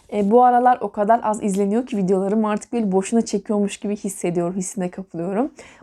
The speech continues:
Buraya kadar izlediyseniz de böyle bir çiçek emojisi ya da böyle bir... Evet, çiçek emojisi koyarsanız kimlerin sonuna kadar izlediğini görmek beni mutlu eder açıkçası.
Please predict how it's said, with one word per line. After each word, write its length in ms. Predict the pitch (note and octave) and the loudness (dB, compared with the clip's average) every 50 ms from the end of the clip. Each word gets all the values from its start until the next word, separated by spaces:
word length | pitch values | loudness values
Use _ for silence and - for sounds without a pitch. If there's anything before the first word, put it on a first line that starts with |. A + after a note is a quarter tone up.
| _ - | _ 2
Buraya 240 | A#3 C#4 C#4 C4+ | 4 6 6 4
kadar 280 | C4+ C#4 A3+ C4 C4 B3+ | 4 4 4 4 4 4
izlediyseniz 640 | B3 G#3+ A#3+ A3+ G#3+ A#3+ A#3+ A#3+ B3+ A#3 A3+ G#3 | 2 2 2 2 2 -2 -4 -2 -2 0 0 2
de 120 | A3+ A#3 G#3+ | 2 2 2
böyle 220 | A3+ A3 A3 G#3 | 2 2 2 0
bir 80 | G#3+ A3 | -2 -4
çiçek 600 | A3 _ - A#3 - - - G3 F#3+ F#3+ - _ - | -6 _ -8 -8 -8 -4 -4 -4 -4 -6 -10 _ -8
emojisi 480 | G3 G3 G3 G3 F#3+ F#3 - - G#3+ | -6 -4 -2 -2 -2 -4 -4 -2 -2
ya 260 | G3 G3 F#3+ F#3+ F3+ | 0 2 2 2 2
da 120 | F#3+ F#3 F3 | 0 0 0
böyle 260 | F#3 F#3 F3+ F3+ F3 | 0 0 0 0 0
bir... 200 | F#3+ F#3+ A#3 - _ _ _ _ _ _ _ _ _ - _ _ _ _ _ - | 0 -2 -2 -8 _ _ _ _ _ _ _ _ _ -20 _ _ _ _ _ 2
Evet, 240 | D4+ C4 G3 F3 - | 4 4 4 4 2
çiçek 300 | - - - C#4 B3+ B3+ | -6 -4 -4 -2 0 2
emojisi 360 | A#3+ A#3 A#3 A3+ A3+ - - | 4 4 4 4 2 0 -4
koyarsanız 600 | - B3 A#3 A3+ A#3 A#3 - - G3+ A3+ C#4+ D4+ - - _ _ _ _ _ _ _ | 2 4 6 6 6 4 0 -2 -2 -2 -2 -2 -6 -12 _ _ _ _ _ _ _
kimlerin 340 | - - A3+ A3+ A#3 B3 B3+ | -2 0 2 4 4 4 2
sonuna 360 | B3+ - B3 A3 A3+ G#3+ G#3+ | 0 0 0 2 2 2 2
kadar 240 | B3 A#3+ G#3 G3+ G#3 | 2 2 2 2 2
izlediğini 480 | A3 G#3+ G3 G#3+ G3+ F3+ F#3+ G3+ A#3+ A#3 | -2 0 2 2 2 2 0 0 0 2
görmek 400 | G#3 G#3+ G3+ G3+ A#3 C4 B3+ A#3+ | 2 2 4 4 2 0 0 0
beni 140 | A3 A#3 B3 | 2 4 4
mutlu 280 | A3 G#3 G3+ - G#3+ | 4 2 2 0 -2
eder 220 | G#3 F#3+ F3+ F3 F#3+ | -2 0 -2 -2 -6
açıkçası. 600 | F#3 F3+ - - - - A3+ - - C4 C#4+ | -6 -8 -10 -14 -16 -16 -18 -12 -6 -6 -6